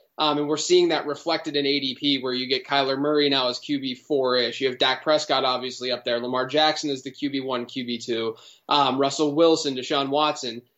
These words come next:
Um, but Cam is sort of not moving up in A D P like I thought that he would. You know, when he first signed with New England, I, I sort of figured that, that Cam would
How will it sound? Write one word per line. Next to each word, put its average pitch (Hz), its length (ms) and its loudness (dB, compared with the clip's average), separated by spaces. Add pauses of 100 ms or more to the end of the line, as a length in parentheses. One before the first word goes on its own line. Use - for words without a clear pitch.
(140)
Um, 156 260 2
but 185 380 -2
Cam 214 400 0
is 202 240 2
sort 190 200 4
of 185 160 0
not 170 320 -2
moving 170 380 2
up 175 160 0
in 160 80 -4
A 165 140 0
D 160 160 -2
P 180 180 0
like 160 220 2
I 143 80 2
thought 170 240 2
that 151 100 -4
he 107 140 -8
would. 113 160 -12
You 127 80 -8
know, 143 140 0
when 143 80 0
he 156 140 -2
first 151 320 0
signed 160 200 2
with 147 160 -4
New 147 160 2
England, 143 320 0
I, 135 220 0 (220)
I 143 140 0
sort 165 240 2
of 165 120 0
figured 170 340 4
that, 147 240 0
that 147 200 -4
Cam 156 360 -2
would 143 320 0